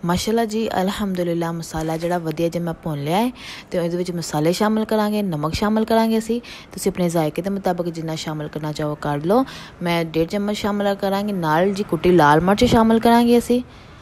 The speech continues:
ਨਾਲ ਜੀ ਸ਼ਾਮਿਲ ਕਰ ਦਿਆਂਗੇ ਜੀ ਅਸੀਂ ਕਾਲੀ ਮਿਰਚ। ਆਪਣੇ ਸਵਾਦ ਦੇ ਮੁਤਾਬਕ, ਜ਼ਾਇਕੇ ਮੁਤਾਬਕ ਤੁਸੀਂ ਛਾਵਾਂ ਸ਼ਾਮਿਲ ਕਰ ਲਓ। ਨਾਲ ਜੀ ਅਸੀਂ ਸ਼ਾਮਿਲ ਕਰਾਂਗੇ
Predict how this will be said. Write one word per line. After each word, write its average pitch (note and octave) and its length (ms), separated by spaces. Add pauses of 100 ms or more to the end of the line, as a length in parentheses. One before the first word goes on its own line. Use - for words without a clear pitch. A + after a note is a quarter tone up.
(1200)
ਨਾਲ E3+ 280
ਜੀ G3+ 80
ਸ਼ਾਮਿਲ F3+ 360
ਕਰ E3+ 160
ਦਿਆਂਗੇ D#3+ 300
ਜੀ D#3 160
ਅਸੀਂ D#3 220
ਕਾਲੀ D3+ 280
ਮਿਰਚ। A3+ 420 (540)
ਆਪਣੇ A3 300
ਸਵਾਦ F3 420
ਦੇ G#3 100
ਮੁਤਾਬਕ, E3+ 520
ਜ਼ਾਇਕੇ D#3 340
ਮੁਤਾਬਕ E3 360
ਤੁਸੀਂ - 260
ਛਾਵਾਂ D3+ 300
ਸ਼ਾਮਿਲ D3 320
ਕਰ D#3+ 200
ਲਓ। G3+ 220 (440)
ਨਾਲ F3 260
ਜੀ G#3 160
ਅਸੀਂ F3+ 160
ਸ਼ਾਮਿਲ D3+ 320
ਕਰਾਂਗੇ D3 340